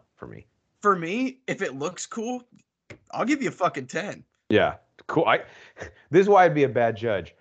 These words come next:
Speaker 1: I can't do that. They'd be like, "Well,
Speaker 2: <laughs>
Speaker 1: that's
Speaker 2: Exactly.
Speaker 1: not, that's not really
Speaker 2: Yeah.
Speaker 1: what we're <laughs> judging."
Speaker 2: Yeah. Uh, figure skating, maybe I'm just not artsy enough.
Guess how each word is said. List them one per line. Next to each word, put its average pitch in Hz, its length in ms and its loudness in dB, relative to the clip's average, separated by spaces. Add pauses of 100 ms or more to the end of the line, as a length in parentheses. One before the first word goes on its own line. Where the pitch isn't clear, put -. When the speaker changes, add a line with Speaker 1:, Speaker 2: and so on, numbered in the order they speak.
(140)
Speaker 1:
I 110 160 2
can't 95 340 -10
do 76 160 -14
that. 85 320 -8 (120)
They'd 107 100 -12
be 107 80 -4
like, 104 120 -8
"Well, 123 180 -6
Speaker 2:
<laughs> - 0 -
Speaker 1:
that's 143 200 2
Speaker 2:
Exactly. 139 640 -2
Speaker 1:
not, 104 80 -14
that's - 240 -2
not 151 180 4
really 135 200 2
Speaker 2:
Yeah. 180 120 2
Speaker 1:
what 160 80 -4
we're 110 100 -4
<laughs> - 20 -20
judging." - 500 -6 (580)
Speaker 2:
Yeah. 156 300 -2 (380)
Uh, 185 400 4
figure 196 380 -4
skating, 254 520 -4
maybe 185 260 -4
I'm 208 120 -4
just 190 160 -12
not 208 240 -4
artsy 151 380 -8
enough. 233 400 -4